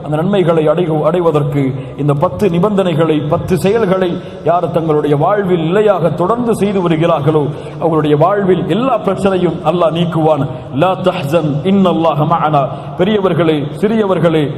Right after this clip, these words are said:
தாய்மார்களே, குழந்தைகளே என எல்லோருக்கும் எனக்கும் சொல்கிறேன், லா தஹ்சன், எதிலும் இந்த உலகத்திலே கவலைப்படாதே. எல்லா நேரத்திலும் இன்னல்லாஹ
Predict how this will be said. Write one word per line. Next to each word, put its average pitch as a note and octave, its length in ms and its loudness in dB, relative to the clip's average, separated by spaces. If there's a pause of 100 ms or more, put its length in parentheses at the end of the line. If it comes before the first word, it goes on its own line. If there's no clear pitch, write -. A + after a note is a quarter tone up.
(100)
தாய்மார்களே, F3 840 0
குழந்தைகளே F3+ 840 0
என D#3 120 -2
எல்லோருக்கும் F#3+ 840 0
எனக்கும் G3 400 0
சொல்கிறேன், D#3 520 2 (380)
லா G3+ 240 0
தஹ்சன், D3 580 0 (280)
எதிலும் F#3+ 400 0
இந்த F3 180 0
உலகத்திலே F3 520 0 (100)
கவலைப்படாதே. E3 720 0 (440)
எல்லா G#3 240 2 (120)
நேரத்திலும் F3+ 540 0 (280)
இன்னல்லாஹ D#3+ 600 2